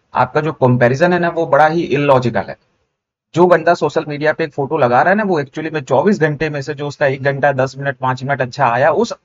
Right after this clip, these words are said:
अच्छे में से उसने सौ photos लग-, ले रखी, उस सौ photos में से, पचास photos में से वो एक या दो best select करके upload कर रहा है,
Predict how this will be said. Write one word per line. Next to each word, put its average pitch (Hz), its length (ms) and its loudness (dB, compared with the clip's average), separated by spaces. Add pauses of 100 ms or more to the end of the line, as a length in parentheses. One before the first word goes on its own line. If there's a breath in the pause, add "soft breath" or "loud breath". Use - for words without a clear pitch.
(140)
अच्छे 165 320 -4
में 151 100 -4
से 160 120 -4
उसने 160 240 -6
सौ 175 280 4
photos 170 380 0
लग-, 139 280 -6
ले 143 160 -2
रखी, 139 340 -4 (340 loud breath)
उस 147 140 -6
सौ 170 140 8
photos 151 360 -2
में 147 80 -8
से, 156 120 -8
पचास 156 360 0
photos 135 300 -4
में 135 100 -6
से 143 120 -6
वो 147 140 0
एक 170 280 -2
या 147 120 4
दो 135 220 -2
best 139 280 -4
select 165 360 -2
करके 143 260 0
upload 113 340 0
कर 95 100 -4
रहा - 180 -6
है, - 100 -12